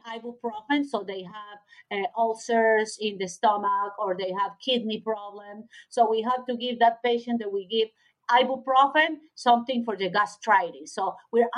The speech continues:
adding more and more medications into a patient that just with medical cannabis should reduce that load of medications every day. And this will be reflected in the expenses of the government. So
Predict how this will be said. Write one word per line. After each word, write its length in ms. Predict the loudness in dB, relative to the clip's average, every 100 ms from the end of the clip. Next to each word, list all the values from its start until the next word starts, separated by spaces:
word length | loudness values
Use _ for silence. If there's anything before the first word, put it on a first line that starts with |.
| -2
adding 400 | -2 0 -2 -2 -4
more 320 | -4 -8 -10
and 180 | -12 -8
more 260 | -8 -8
medications 720 | -10 -12 -14 -14 -14 -14 -10 -10
into 260 | -4 -4
a 80 | -4
patient 600 | -2 0 0 2 0 0 -8 _ _ _
that 200 | 0 0 -6 -20 _ 2
just 280 | 2 2 0
with 140 | -2
medical 440 | -2 -8 -8 -6 -4
cannabis 440 | -4 -4 -8 -12 _ _
should 320 | -8 -6 -4
reduce 540 | -4 0 0 0 -6 -6 2
that 220 | 2 2
load 360 | 0 4 4 4
of 140 | -4 -4
medications 680 | -8 -8 -8 -8 -8 -10 -8
every 240 | -8 -8
day. 400 | -6 -4 -4 -6 -10 _ _ -10
And 180 | -4
this 280 | -2 -2 -4
will 460 | 2 4 4 0 -12 _
be 160 | -2 0
reflected 760 | -2 -2 2 2 2 -2 0 -2 _ _ _
in 200 | -8 -4
the 340 | -2 0 -2 -2
expenses 720 | -10 -8 -2 0 0 -2 -2
of 140 | -2 -2
the 120 | 4
government. 560 | 4 4 0 -4 -8
So 360 | -12 -4 -4